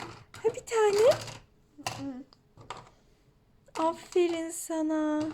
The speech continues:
Speaker 1: Harikasın. Saçlarını kurut kızım. Nasıl kurutuyorsun? Evet. Çok güzel yaptın.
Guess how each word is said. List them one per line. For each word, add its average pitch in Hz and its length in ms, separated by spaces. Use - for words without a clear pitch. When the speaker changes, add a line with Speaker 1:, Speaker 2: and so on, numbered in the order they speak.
Speaker 1:
Harikasın. 277 1080
Saçlarını 330 680
kurut 359 360
kızım. - 320
Nasıl 330 260
kurutuyorsun? 269 800
Evet. 311 360
Çok - 300
güzel 381 460
yaptın. 339 840